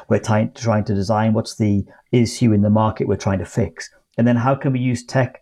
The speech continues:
and good design and other things to help us to achieve that? Uh, uh, and this comes back to the point we discussed earlier around incumbents and the challenge they've got. Quite often, either willingly, knowingly, or otherwise,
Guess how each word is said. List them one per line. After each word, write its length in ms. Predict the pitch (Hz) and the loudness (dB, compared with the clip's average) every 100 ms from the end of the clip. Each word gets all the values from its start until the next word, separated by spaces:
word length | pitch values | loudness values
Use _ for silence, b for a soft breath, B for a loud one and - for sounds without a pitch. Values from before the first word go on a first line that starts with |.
| _ - | _ -2
and 100 | 110 | 2
good 140 | 120 | 2
design 320 | 120 123 120 | 2 2 4
and 100 | 117 | 4
other 140 | 117 113 | 2 0
things 220 | 110 110 | -2 0
to 80 | 113 | 0
help 180 | 120 | 0
us 80 | 120 | 0
to 120 | - | 0
achieve 340 | 120 - 123 127 | -2 0 0 2
that? 240 | 165 - _ B B B B | 0 -2 _ B B B B
Uh, 40 | |
uh, 200 | - - - | -2 0 2
and 120 | 131 | 2
this 100 | 151 | 2
comes 220 | 170 139 | 0 0
back 180 | 117 123 | -2 -4
to 80 | 104 | -4
the 80 | 104 | -4
point 320 | - 120 120 | 0 0 0
we 80 | 110 | -2
discussed 400 | 110 113 101 110 | -2 -2 -2 0
earlier 300 | 113 107 104 | 2 2 2
around 200 | 104 101 | 0 -2
incumbents 560 | 95 - 123 113 104 | -4 0 0 0 -2
and 80 | 107 | -4
the 60 | 104 | -4
challenge 380 | - 104 98 | -2 -2 -2
they've 260 | - 113 123 | -2 -2 -2
got. 220 | 107 101 - B B | -2 -2 -6 B B
Quite 260 | - 156 147 | -2 -2 0
often, 480 | 151 - 104 104 - B B | -4 -4 -2 -2 -6 B B
either 480 | 147 165 147 127 - B - | 2 2 2 0 -4 B -2
willingly, 680 | 123 156 139 127 123 104 - - | 2 4 4 4 2 0 -8 -2
knowingly, 500 | 123 135 127 123 123 | 2 4 4 2 2
or 200 | 117 117 | 2 2
otherwise, 800 | 139 123 98 98 92 92 107 - | 2 2 0 0 -2 -4 -6 -8